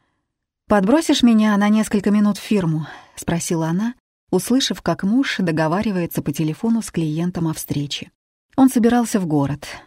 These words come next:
отдать готовый проект. «Я забыла взять книжки и кое-какие свои вещи из стола.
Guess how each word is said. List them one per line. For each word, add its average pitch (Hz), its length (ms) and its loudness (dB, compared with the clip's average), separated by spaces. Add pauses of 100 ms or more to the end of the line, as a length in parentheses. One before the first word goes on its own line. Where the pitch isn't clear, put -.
(160)
отдать 175 460 0
готовый 170 440 0
проект. 151 560 -6 (840)
«Я 220 240 2
забыла 208 340 0
взять 202 260 -2
книжки 233 460 0
и 170 80 0
кое-какие 202 580 -2
свои 202 320 -2
вещи 196 360 -2
из 143 160 -4
стола. 160 420 -6